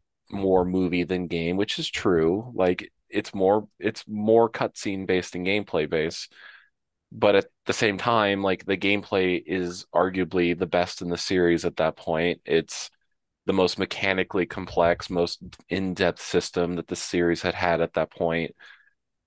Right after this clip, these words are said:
But also on the same point, like, on the same level, M G S four feels like just this epic celebration, this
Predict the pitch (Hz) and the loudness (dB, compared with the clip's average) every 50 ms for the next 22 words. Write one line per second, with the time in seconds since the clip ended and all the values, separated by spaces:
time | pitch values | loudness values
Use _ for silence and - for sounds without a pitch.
0 | _ - 98 107 87 - 73 95 101 95 - - 101 92 85 76 90 95 98 90 | _ 0 0 2 4 6 6 6 6 4 2 2 4 4 6 6 4 2 0 -2
1 | - - 101 90 87 85 - - 101 95 90 82 - - - 95 90 - 95 90 | -4 -4 -4 -4 -4 -4 -2 0 2 2 2 2 -2 -2 0 0 0 2 0 -2
2 | 87 - - - 90 87 82 - - _ _ _ _ _ - 98 110 127 123 104 | -2 -4 -4 -4 -4 -4 -4 -6 -12 _ _ _ _ _ 0 4 4 4 4 4
3 | 95 92 92 90 85 - _ - _ _ _ _ _ _ _ _ _ _ _ _ | 2 4 4 4 2 0 _ -20 _ _ _ _ _ _ _ _ _ _ _ _
4 | _ _ - - - - 98 104 104 104 104 95 92 - - - - 110 101 98 | _ _ -18 -12 -2 0 0 0 2 2 2 2 0 -2 -6 -2 0 2 4 4
5 | 95 95 92 90 85 85 82 78 73 - _ _ _ _ _ _ _ _ _ _ | 4 4 4 4 2 2 0 -2 -6 -8 _ _ _ _ _ _ _ _ _ _
6 | _ _ _ _ _ _ _ _ _ _ - - - - 107 101 98 95 90 98 | _ _ _ _ _ _ _ _ _ _ -20 -14 -4 0 0 2 0 0 -4 -4
7 | 98 95 90 87 87 - _ 101 101 92 - - 101 90 - - _ _ _ _ | 0 0 0 0 0 -6 _ -12 -8 -8 -6 -6 -6 -6 -6 -8 _ _ _ _
8 | _ _ _ _ _ _ _ _ _ _ _ _ _ _ - - 92 - - 107 | _ _ _ _ _ _ _ _ _ _ _ _ _ _ -2 -2 -2 0 0 -2
9 | 98 - - - - 101 95 98 90 78 98 95 90 90 92 - - - 92 87 | -2 -2 -4 -2 0 2 2 2 2 2 2 4 4 4 2 0 -4 -4 -4 -4
10 | 90 90 87 87 85 - - - | -4 -2 -2 -2 -4 -4 -6 -12